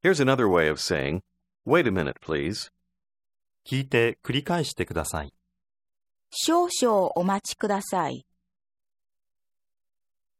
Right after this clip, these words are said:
Speaker 3: お待ち。お待ち。お待ちください。少々。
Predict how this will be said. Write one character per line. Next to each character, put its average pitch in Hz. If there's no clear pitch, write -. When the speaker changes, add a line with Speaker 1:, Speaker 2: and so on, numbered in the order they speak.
Speaker 3:
お 214
待 226
ち。 175
お 202
待 208
ち。 165
お 233
待 262
ち -
く 233
だ 226
さ 170
い。 135
少 311
々。 143